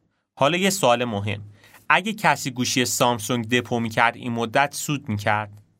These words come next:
قطعاً نه. قیمت گوشی‌های سامسونگ افزایش پیدا کرد؟ طبیعتاً نه.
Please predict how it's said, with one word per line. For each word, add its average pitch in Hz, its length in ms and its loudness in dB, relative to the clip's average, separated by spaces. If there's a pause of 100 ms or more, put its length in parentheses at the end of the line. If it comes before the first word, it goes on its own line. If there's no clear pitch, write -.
قطعاً 104 380 0
نه. 98 240 -4 (540)
قیمت 147 340 2
گوشی‌های 143 360 0
سامسونگ 120 520 0
افزایش 113 500 0
پیدا 107 240 0
کرد؟ 101 400 -2 (320)
طبیعتاً 104 640 0
نه. 101 300 -2